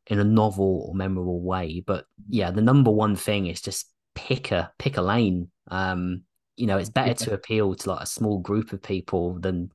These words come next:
Speaker 1: to appeal to hardly anyone, right? It's, you know, you could hit a massive audience, but if they're just looking at you like wallpaper, there's, there's just no point. So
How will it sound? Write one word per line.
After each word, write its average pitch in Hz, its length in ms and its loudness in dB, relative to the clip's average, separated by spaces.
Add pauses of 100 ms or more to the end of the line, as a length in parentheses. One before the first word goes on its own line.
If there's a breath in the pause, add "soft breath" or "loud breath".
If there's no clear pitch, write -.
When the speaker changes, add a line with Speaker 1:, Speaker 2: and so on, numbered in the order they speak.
(120)
Speaker 1:
to 101 80 0
appeal 95 340 2
to 92 280 -4
hardly 101 400 0
anyone, 98 380 -2
right? 101 540 -2
It's, - 500 -8 (540 loud breath)
you 101 80 0
know, 92 40 0
you 101 140 2
could 113 120 0
hit 135 180 2
a 107 40 2
massive 110 380 0
audience, 104 540 0
but 92 180 -6
if 101 140 -10
they're 107 100 2
just 104 220 -2
looking 110 240 0
at 90 120 -4
you 92 140 -4
like 90 220 -2
wallpaper, 98 600 -4
there's, 90 360 -6
there's 98 100 -2
just - 240 -4
no 90 140 0
point. 90 460 -2
So 92 280 0